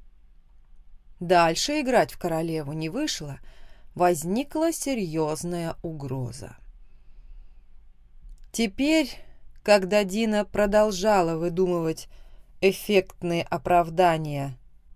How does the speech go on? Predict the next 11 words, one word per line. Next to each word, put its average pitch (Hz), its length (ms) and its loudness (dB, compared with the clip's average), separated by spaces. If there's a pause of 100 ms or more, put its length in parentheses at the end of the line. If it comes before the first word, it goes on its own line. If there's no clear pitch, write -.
(200)
на 202 120 4
ходу, 185 540 2 (1300)
я 240 240 6
не 370 140 6
сомневался 254 800 0
в - 100 -10
том, 240 280 -2
что 202 500 2
решил 214 680 -2
всё 180 380 0
правильно. 147 760 -8